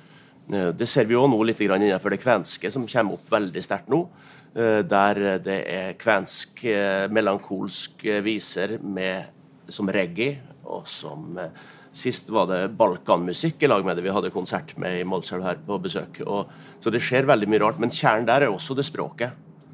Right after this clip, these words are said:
De bruker de her gamle visen og den her musikken, men, men de, eh,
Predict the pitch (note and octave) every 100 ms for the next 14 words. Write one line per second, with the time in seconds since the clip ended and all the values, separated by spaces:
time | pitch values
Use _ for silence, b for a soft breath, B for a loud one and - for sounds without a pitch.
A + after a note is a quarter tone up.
0 | B B B - A2+ G2+ B2+ F#2 - A2+
1 | G#2 G#2 A2 F2 F#2+ G2 D#2+ - F#2+ F2+
2 | F#2 F2+ F2+ F2+ F#2+ F#2 E2+ - G#2 G#2+
3 | F#2+ E2+ F#2+ F#2+ F#2+ F#2+ F#2+ F#2 F2+